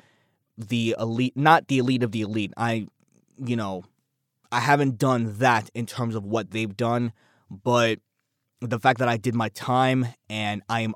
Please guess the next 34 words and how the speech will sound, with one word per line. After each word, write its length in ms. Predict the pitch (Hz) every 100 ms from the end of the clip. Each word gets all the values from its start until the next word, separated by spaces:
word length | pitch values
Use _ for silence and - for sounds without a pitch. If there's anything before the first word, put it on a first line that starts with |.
| -
honored 320 | 123 123 113
and 160 | 107 104
privileged 600 | - 123 113 117 - - -
to 380 | 120 113 107 104 _ _ _ _ _ _ - 98
be 320 | 127 131 131 -
among 560 | 113 110 117 120 120 -
of 600 | 113 117 110 104 101 - _ _ _ _ _ _ -
the 280 | 104 117 95
brave 480 | - 110 123 123
men 140 | 120 120
and 120 | 113
women 200 | 120 120
that 80 | 107
has 120 | 98
fought 220 | - 117
for 60 | 104
this 120 | 110
country 360 | - 123 120 107
time 260 | - 139
and 80 | 131
time 220 | - 110
again, 480 | 104 123 135 139 131 _ _ _ _ _ _ _ _ _ _ -
there 100 | 135
could 140 | 143 139
be 100 | 135
no 180 | 131
higher 300 | 123 123 120 107
honor 240 | 117 107
than 200 | 98 98
that. 180 | 80 - _ -
There 140 | 110 113
really 260 | 113 95
isn't. 340 | 85 - - _ _ _ _ _ _ _ _ 110
And 720 | 110 107 104 104 101 101